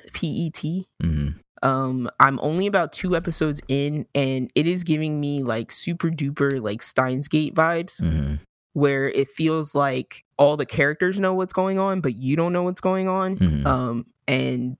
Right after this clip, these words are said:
Speaker 1: they don't really, like, it's not like a shonen where, like, the narrator explains
Speaker 2: <laughs> Right,
Speaker 1: things
Speaker 2: right.
Speaker 1: to you. Um, so it's ba-, it's basically, um, all I've learned so far in the first two episodes is that, uh, there's, like, this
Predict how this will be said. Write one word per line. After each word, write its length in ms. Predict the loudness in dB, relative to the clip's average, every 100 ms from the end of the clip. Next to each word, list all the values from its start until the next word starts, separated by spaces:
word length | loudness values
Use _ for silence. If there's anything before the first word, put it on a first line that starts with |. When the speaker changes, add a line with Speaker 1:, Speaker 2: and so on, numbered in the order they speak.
| _
Speaker 1:
they 140 | 2 4
don't 240 | 2 0
really, 280 | 0 0 -2
like, 340 | -2 -4 -6 -4
it's 180 | 0
not 140 | 2 2
like 140 | 2
a 40 | -2
shonen 440 | -2 0 0 -2
where, 160 | -2 -2
like, 160 | 0
the 80 | 0
narrator 580 | 0 0 0 0 0 0
explains 680 | 0 -2 -2 -2 0 0 2
Speaker 2:
<laughs> 280 | 4 4 4
Right, 280 | 2 6
Speaker 1:
things 260 | 8 8 2
Speaker 2:
right. 100 | 0
Speaker 1:
to 80 | 0
you. 260 | -2 -2 -4 -10 -20 _ _ _
Um, 400 | 2 2 0 -2
so 400 | 0 0 2 -2 0
it's 380 | 0 0 -6 -8 _ _ _ _ _ _ _ _
ba-, 140 | -2 2
it's 180 | 2 2
basically, 800 | 2 0 0 -4 -2 -2 0 -2 0
um, 460 | 2 2 -2 -4 -6 _ _ _
all 160 | 4 4
I've 180 | 0
learned 240 | -2 -2 0
so 140 | 0
far 240 | 2 2 2
in 80 |
the 80 | -2
first 300 | -2 -2 0
two 100 | 0
episodes 480 | 0 -2 -2 -2 -2
is 140 | -4
that, 300 | 0 0 -2 -2
uh, 320 | -2 0 -2 -8 _ _ _ _ -2
there's, 320 | 2 2 2
like, 180 | -2 0
this 240 | 0 0